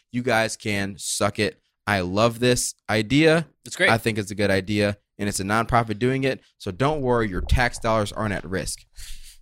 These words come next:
Speaker 2: 'Cause that was already concerning already.
Speaker 1: Yeah. So let's move on. <laughs> We're gonna play a game that Mike came up with. He actually made this game from scratch. Nobody's ever heard of it before. It's called
Speaker 2: No one's ever heard of it. It's brand
Speaker 1: You,
Speaker 2: new.
Speaker 1: you wanna,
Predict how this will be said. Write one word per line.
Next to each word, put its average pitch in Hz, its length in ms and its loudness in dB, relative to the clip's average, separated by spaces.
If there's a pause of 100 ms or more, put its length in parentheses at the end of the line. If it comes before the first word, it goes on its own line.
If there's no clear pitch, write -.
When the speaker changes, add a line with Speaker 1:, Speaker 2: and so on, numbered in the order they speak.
(560)
Speaker 2:
'Cause 131 160 -6
that 120 180 0
was 113 120 -6
already 101 340 -8
concerning 95 440 -10
already. 90 360 -8 (160)
Speaker 1:
Yeah. 104 200 -4 (200)
So 110 380 6 (220)
let's 117 140 -4
move 92 220 -2
on. 71 220 -12 (220)
<laughs> - 880 -16
We're 247 120 6
gonna 294 140 8
play 165 200 8
a 139 40 6
game 139 280 6
that 127 140 4
Mike 123 260 6
came 120 240 2
up 135 160 2
with. 151 160 4
He 180 220 4
actually 170 280 2
made 139 200 4
this 139 120 -2
game 123 240 2
from 156 260 0
scratch. 123 420 4
Nobody's 117 400 2
ever 147 180 2
heard 139 200 4
of 113 60 -2
it 104 60 -10
before. 107 320 0
It's 110 100 0
called 143 120 4
Speaker 2:
No 156 100 10
one's 160 280 4
ever 143 200 4
heard 147 220 -2
of 147 80 -4
it. 147 80 2 (100)
It's - 20 -12
brand 135 460 2
Speaker 1:
You, 165 120 6
Speaker 2:
new. 151 60 -2
Speaker 1:
you 170 100 4
wanna, 196 160 4